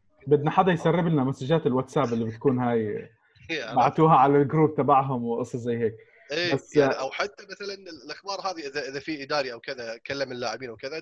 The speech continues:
Speaker 2: تطلع للإعلام. أنا الحين، الحين ما شفنا شيء يعني صراحة. ولكن
Speaker 1: ال-،
Speaker 2: إيه.
Speaker 1: الأخبار والإشاعات اللي هي،
Speaker 2: بالضبط.
Speaker 1: طبعًا أنا بتمنى إني أشوف، آه، ردة فعل، ردة فعل من الإدارة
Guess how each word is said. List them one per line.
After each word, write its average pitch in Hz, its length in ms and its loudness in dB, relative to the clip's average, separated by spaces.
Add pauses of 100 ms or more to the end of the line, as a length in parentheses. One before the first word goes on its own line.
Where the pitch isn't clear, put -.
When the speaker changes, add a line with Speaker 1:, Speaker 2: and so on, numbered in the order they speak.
(160)
Speaker 2:
تطلع 180 240 -10
للإعلام. 123 440 -10
أنا 135 100 -10
الحين، 160 180 -16 (260)
الحين 143 160 -16
ما 131 260 -14
شفنا 123 280 -18
شيء 107 220 -20
يعني 92 160 -20
صراحة. 98 280 -20 (640)
ولكن 135 340 -12
Speaker 1:
ال-، 135 220 0
Speaker 2:
إيه. 139 260 -16 (460)
Speaker 1:
الأخبار 151 680 0
والإشاعات 139 760 0 (400)
اللي 135 220 0
هي، 175 380 -2
Speaker 2:
بالضبط. - 240 -6
Speaker 1:
طبعًا 156 260 4
أنا 180 80 2
بتمنى 185 400 -2
إني 156 180 -6
أشوف، 185 540 -10 (160)
آه، 120 580 -2 (240)
ردة 147 260 -2
فعل، 92 320 -10 (440)
ردة 139 220 -2
فعل 131 260 -4
من 123 200 -2
الإدارة 139 560 -2